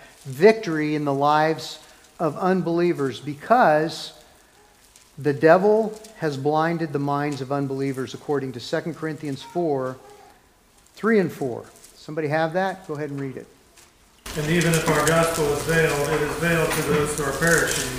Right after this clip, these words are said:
Speaker 2: in whose case the God of this world has blinded the minds of the unbelieving, so that they might not see the light of the gospel and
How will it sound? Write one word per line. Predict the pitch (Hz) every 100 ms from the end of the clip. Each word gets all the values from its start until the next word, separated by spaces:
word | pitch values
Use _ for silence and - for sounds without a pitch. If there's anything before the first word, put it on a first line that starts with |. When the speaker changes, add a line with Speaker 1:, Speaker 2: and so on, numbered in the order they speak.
| - -
Speaker 2:
in | 147 165
whose | 175 170
case | 165 156 156
the | 147 151
God | 156
of | 147
this | 139 139 151
world | 156 147
has | 135 131
blinded | 151 156 160 151
the | 139
minds | 143 151 147
of | 143
the | 131 147
unbelieving, | 143 143 151 135 127
so | 131 - 135
that | 131
they | 151 147
might | 147 147 143
not | 139 143
see | 170 160
the | 147
light | 143 147 151
of | - 143
the |
gospel | 147 147 143 147 143
and | 143